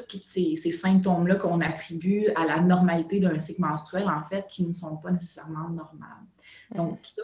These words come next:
Speaker 1: pour dire qu'un cycle menstruel devrait avoir un seul symptôme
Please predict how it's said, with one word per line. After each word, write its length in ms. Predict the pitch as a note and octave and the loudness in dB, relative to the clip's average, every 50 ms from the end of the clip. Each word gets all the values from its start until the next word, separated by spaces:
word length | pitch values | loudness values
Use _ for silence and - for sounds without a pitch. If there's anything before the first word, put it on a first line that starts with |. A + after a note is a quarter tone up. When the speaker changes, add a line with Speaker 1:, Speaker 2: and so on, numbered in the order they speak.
| - | -8
Speaker 1:
pour 160 | - F3 E3 | -8 -10 -8
dire 240 | D#3 D#3+ F#3 G3 G3+ | -4 -2 0 0 0
qu'un 420 | - - F#3 F#3 - - E3+ E3 E3 | 0 0 0 0 0 0 -4 -6 -6
cycle 300 | - - F#3 F3+ - F#3 | -8 -8 -6 -4 -2 -2
menstruel 760 | D#3+ D#3 D#3+ - - - E3 D#3+ D#3+ D#3+ F#3+ G3 F#3+ F#3 F#3 - - - _ _ _ _ - | -2 -2 -4 -6 -8 -6 -6 -4 -4 -2 -2 0 0 0 -2 -4 -10 -20 _ _ _ _ -18
devrait 800 | - D3 F3 E3 D#3+ D#3 D#3 F3 - F3+ F3 F3 F3+ F#3 F3+ F3+ - | -10 -4 -2 -2 -2 -2 -6 -8 -6 -4 -4 -2 -2 -2 -4 -4 -6
avoir 680 | E3 D#3 D#3 D3 D3+ D#3+ D#3 D#3+ D#3+ D#3+ E3 - - - | -6 -6 -6 -6 -6 -4 -4 -4 -4 -4 -6 -8 -4 0
un 140 | F#3 F#3 F3 | 0 0 0
seul 300 | - - F#3+ F3+ F3 F#3 | 0 -2 -2 0 0 -2
symptôme 840 | - - E3 E3 D#3+ D#3 - D#3 D3+ F3 G3+ G3+ F#3+ E3+ D#3+ D3 | -4 -4 -6 -8 -8 -8 -10 -6 -2 0 2 4 4 2 2 -2